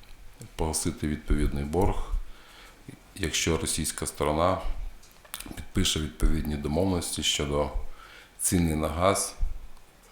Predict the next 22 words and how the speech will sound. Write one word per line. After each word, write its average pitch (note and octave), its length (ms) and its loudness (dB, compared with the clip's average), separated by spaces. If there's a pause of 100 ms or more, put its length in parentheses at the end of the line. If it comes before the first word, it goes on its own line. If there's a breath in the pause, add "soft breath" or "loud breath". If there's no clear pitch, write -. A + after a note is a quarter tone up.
(140)
на E2+ 100 2
наступні D#2 500 -2
періоди, D#2 600 8 (400)
тої E2+ 220 4
ціни, F#2 300 2
яка D#2 220 0
діяла D2+ 360 0
з - 80 -4
першого - 520 6 (400 loud breath)
січня - 360 -4
дві D2+ 140 -4
тисячі - 500 -2 (420)
чотирнадцятого - 600 0
року, F#2+ 240 10
а - 100 2
це D2 80 -2
ціна D#2+ 280 0
двісті D2+ 360 -4
шістдесят - 360 -6
вісім D#2+ 260 -4
з - 40 -10
половиною D#2 420 -4